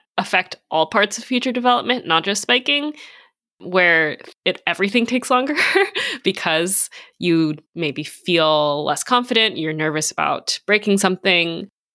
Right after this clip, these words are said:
Edward called the real work ensuring that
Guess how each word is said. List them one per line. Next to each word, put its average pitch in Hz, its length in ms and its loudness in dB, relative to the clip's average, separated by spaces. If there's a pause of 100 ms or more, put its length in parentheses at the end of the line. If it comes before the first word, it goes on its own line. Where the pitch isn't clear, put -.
(220)
Edward 190 360 0 (120)
called 170 460 -2 (120)
the 180 260 0
real 185 300 4
work 156 540 -2 (200)
ensuring 180 480 2
that - 140 -2